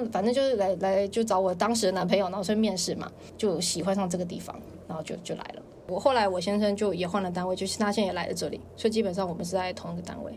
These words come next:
就是我，就大老板现在就是我们的那个大学长。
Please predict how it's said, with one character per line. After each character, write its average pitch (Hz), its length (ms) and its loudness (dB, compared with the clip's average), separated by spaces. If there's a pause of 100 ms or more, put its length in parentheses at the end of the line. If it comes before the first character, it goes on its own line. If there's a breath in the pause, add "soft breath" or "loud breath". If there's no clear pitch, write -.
(120)
就 - 80 -4
是 196 60 0
我， 175 120 -4
就 196 140 -4
大 196 160 2
老 180 140 0
板 - 180 -4
现 185 120 -4
在 175 40 2
就 175 100 -4
是 180 120 -2
我 175 100 -4
们 - 100 -6
的 175 120 -6
那 175 120 -4
个 - 300 -4
大 180 140 0
学 - 180 -10
长。 - 160 -12